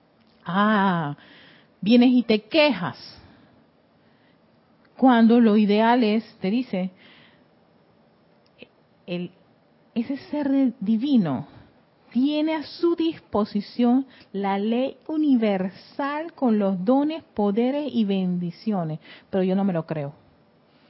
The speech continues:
Y porque yo no me lo creo, esto que dice el elogio de Arturo, ah, eso está muy bonito ahí escrito. Entonces, el problema no es que exista o no exista esto, el problema es que yo sencillamente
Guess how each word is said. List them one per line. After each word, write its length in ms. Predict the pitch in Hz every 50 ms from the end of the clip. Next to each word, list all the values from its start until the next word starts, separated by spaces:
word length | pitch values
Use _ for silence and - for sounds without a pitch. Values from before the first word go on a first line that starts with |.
| _ _ - -
Y 80 | -
porque 280 | 196 - 202 190 190 190
yo 140 | 196 233 269
no 100 | 330 339
me 100 | 339 339
lo 160 | 330 339 320
creo, 360 | - 269 226 202 202 220 233 - _ _ _ _ _ _ _ _ _ _ _ - -
esto 260 | - 240 214 - 254
que 100 | 247 214
dice 160 | 190 190 - 220
el 60 | 202
elogio 220 | 180 180 196 208
de 60 | 202
Arturo, 240 | 180 175 - 240 370 403 392
ah, 60 | 302
eso 140 | 247 - 240
está 140 | 233 - 220
muy 160 | 226 233 240
bonito 320 | 240 233 226 240 233 262
ahí 220 | 240 208 214 220 240
escrito. 520 | 226 - - - 214 196 - - 160 151 _ _ _ _ _ _ _ _ _ - - _ _ - -
Entonces, 300 | _ - 196 - 240 226 - - -
el 80 | 202 190
problema 340 | 208 208 233 247 254 262
no 160 | 262 262 269 285
es 180 | 302 311 285
que 260 | - 320 302 311 311 - _ -
exista 460 | - 190 - - - 254 247 - 269
o 40 | 254
no 80 | 254
exista 600 | 240 233 - - 269 311 285 - - 190 175 170
esto, 240 | 170 160 160 - -
el 40 | 170
problema 360 | - 180 180 185 202 208 214
es 80 | 214 -
que 120 | - 220
yo 100 | 202 202
sencillamente 640 | 208 - 202 202 - 214 202 196 196 190 190 - 196